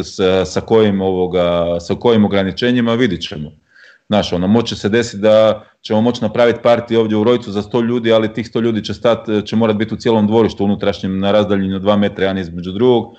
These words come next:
a to je okej, pošto transeri i ovako onako vole imat prostora za plesat, tako da,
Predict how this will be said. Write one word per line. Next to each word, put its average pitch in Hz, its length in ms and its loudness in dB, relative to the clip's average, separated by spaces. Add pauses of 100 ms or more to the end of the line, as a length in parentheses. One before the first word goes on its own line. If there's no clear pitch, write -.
(280)
a 113 100 0
to 131 140 2
je 147 80 6
okej, 139 320 2
pošto 113 220 -6
transeri 127 440 0
i 120 60 2
ovako 131 280 2
onako 120 280 -2
vole 113 220 2
imat 107 240 -2
prostora 110 360 -2
za 85 120 -4
plesat, 92 420 -2
tako 92 240 -4
da, 85 500 0